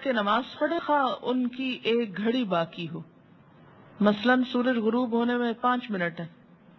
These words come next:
اور اب وہ نہا کر نکلی تو پڑھے اثر۔ جب عورت نماز ادا کر چکے تو پھر شوہر اپنی بیوی سے صحبت کر سکتا ہے، کیونکہ نماز افضل ہے، اسے بخاری نے روایت کیا ہے۔ حائضہ پاکیزگی کی حالت میں جس نماز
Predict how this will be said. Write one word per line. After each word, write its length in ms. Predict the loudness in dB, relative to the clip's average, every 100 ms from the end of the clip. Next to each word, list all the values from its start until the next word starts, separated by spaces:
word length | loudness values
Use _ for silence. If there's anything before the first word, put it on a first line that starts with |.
| -20 2
اور 140 | 4
اب 200 | 6 4
وہ 40 | 4
نہا 280 | 2 0 0
کر 220 | -2 -4
نکلی 320 | -4 -4 -4
تو 120 | -4
پڑھے 280 | 0 0 2
اثر۔ 260 | -2 -4 -10 -12 -20 -20 -20 -20 -20 -20 -16 2
جب 240 | 6 8
عورت 300 | 8 4 2
نماز 380 | 2 4 2 2
ادا 260 | 2 0 0
کر 120 | -4
چکے 300 | -4 -4 -4 -4
تو 100 | -4
پھر 260 | -2 -2 0
شوہر 320 | -2 0 0
اپنی 280 | -2 -2 -4
بیوی 260 | -2 -4 -4
سے 80 | -4
صحبت 340 | -2 -2 -2
کر 120 | -2 -2
سکتا 320 | -2 -2 -2
ہے، 40 |
کیونکہ 240 | -2 -2 0
نماز 380 | 2 2 2
افضل 440 | 0 -4 -2 -2 -2
ہے، 220 | -4 -6 -8 -18 -20 -10
اسے 200 | -2 2
بخاری 420 | 2 4 4 4 2
نے 140 | 0
روایت 400 | -2 -2 -4 -6
کیا 240 | -8 -8
ہے۔ 120 | -8 -14 -20 _ -20 -20 -20 -20 2
حائضہ 320 | 8 8 8 4 4
پاکیزگی 580 | 2 2 0 0 0 -2
کی 120 | -2
حالت 460 | 0 2 2 -2 -4
میں 160 | -4
جس 300 | -2 -4 -2
نماز 340 | 0 2 2